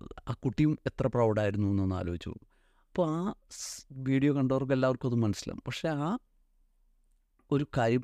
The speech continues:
ഇന്ത്യയിലെ സദ്യയാണ്. അതായത് കേരളത്തിലെ ഒരു മുഖ്യമന്ത്രിയുടെ മകളോ മകനോ ഒരു റെസ്റ്റോറൻറ്റിൽ ജോലി ചെയ്യാൻ പോകാനായിട്ടുള്ള ഒരു സാധ്യതയില്ല. മുഖ്യമന്ത്രി പോട്ടെ, ആ, ഒരു, ആ,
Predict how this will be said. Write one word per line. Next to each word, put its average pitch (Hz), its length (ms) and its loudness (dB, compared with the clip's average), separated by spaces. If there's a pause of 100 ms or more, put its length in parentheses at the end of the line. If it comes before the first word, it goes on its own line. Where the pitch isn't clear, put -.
ഇന്ത്യയിലെ 120 380 2 (200)
സദ്യയാണ്. 98 540 0 (220)
അതായത് 104 440 -2
കേരളത്തിലെ 104 480 0 (380)
ഒരു 113 80 4
മുഖ്യമന്ത്രിയുടെ 101 680 2
മകളോ 104 400 0
മകനോ 95 500 0
ഒരു 104 240 0
റെസ്റ്റോറൻറ്റിൽ 101 580 0
ജോലി 104 160 -2
ചെയ്യാൻ 101 300 0
പോകാനായിട്ടുള്ള 98 520 0
ഒരു 107 140 -2
സാധ്യതയില്ല. 107 720 0 (380)
മുഖ്യമന്ത്രി 123 500 2
പോട്ടെ, 104 300 -2 (200)
ആ, 85 520 -2 (180)
ഒരു, 104 520 2
ആ, 82 260 -2